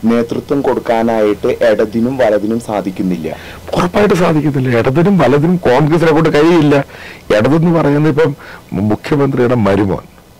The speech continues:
Speaker 2: എത്രമാത്രം മുസ്ലിം അപ്പീസ്മെന്റ് സ്റ്റേറ്റ്മെന്റ് ആ കൊടുക്കുന്നത്.
Speaker 1: അപ്പൊ നമ്മൾ ഇപ്പൊ രാഷ്ട്രീയമായിട്ട് എടുക്കുകയാണെങ്കിൽ ഇപ്പൊ നമ്മൾ ഈ അടുത്ത് കണ്ടുവരുന്നത് കോൺഗ്രസിലെ കെ സുധാകരനും,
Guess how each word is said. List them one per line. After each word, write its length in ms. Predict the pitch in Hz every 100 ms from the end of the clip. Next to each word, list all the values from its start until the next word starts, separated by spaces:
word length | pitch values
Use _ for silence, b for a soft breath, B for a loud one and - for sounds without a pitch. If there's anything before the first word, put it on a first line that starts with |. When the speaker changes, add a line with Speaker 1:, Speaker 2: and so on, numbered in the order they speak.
| - B B B B -
Speaker 2:
എത്രമാത്രം 880 | - 139 151 139 131 - 127 127 127 B B -
മുസ്ലിം 640 | 113 117 - 139 147 147 -
അപ്പീസ്മെന്റ് 760 | 104 - 151 139 - 131 127
സ്റ്റേറ്റ്മെന്റ് 560 | 131 - 131 135 143 123
ആ 60 | 110
കൊടുക്കുന്നത്. 460 | 107 101 107 95 - - - - - - - - B B B -
Speaker 1:
അപ്പൊ 140 | 190 -
നമ്മൾ 440 | 165 170 185 202 196
ഇപ്പൊ 460 | 165 180 175 156 151
രാഷ്ട്രീയമായിട്ട് 520 | 131 123 170 175 165
എടുക്കുകയാണെങ്കിൽ 540 | 143 120 104 90 139 - B B B
ഇപ്പൊ 200 | 294 -
നമ്മൾ 400 | 190 180 180 185 -
ഈ 180 | 151 185
അടുത്ത് 220 | 202 190
കണ്ടുവരുന്നത് 520 | 180 156 151 147 143
കോൺഗ്രസിലെ 800 | 143 135 131 127 127 131 131 131 123 - - 127
കെ 80 |
സുധാകരനും, 800 | 120 123 113 110 113 107 110 113